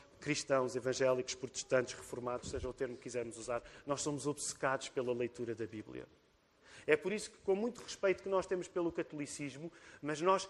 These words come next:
entristece-nos o medo da palavra que, na maior parte das vezes, o catolicismo tem. Quer ser justo, mas há um medo de ler. Há um medo de se chegar ao poder de um Deus que, quando fala,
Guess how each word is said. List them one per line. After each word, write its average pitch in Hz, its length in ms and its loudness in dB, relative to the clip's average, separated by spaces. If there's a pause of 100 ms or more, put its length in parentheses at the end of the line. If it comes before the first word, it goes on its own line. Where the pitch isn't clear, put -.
(140)
entristece-nos 175 1160 2
o 156 60 -2
medo 151 680 2
da 120 100 0
palavra 117 760 -2 (260)
que, 139 80 -4
na 143 120 4
maior 135 280 4
parte 127 280 -2
das 117 120 -2
vezes, 113 180 -6
o 117 60 -8
catolicismo 110 600 -10
tem. 110 160 -18 (1080)
Quer 175 120 4
ser 226 200 2
justo, 220 340 -4
mas 147 120 0
há 170 100 -2
um 160 160 -6
medo 151 500 2
de 120 100 -12
ler. 120 260 -2 (420)
Há 147 120 6
um 151 140 6
medo 151 500 4
de 127 100 -14
se - 280 -10
chegar 135 680 0
ao 143 180 6
poder 143 460 0
de 131 100 -6
um 135 80 -2
Deus 135 220 0
que, - 160 -14
quando 131 260 -2
fala, 113 400 -4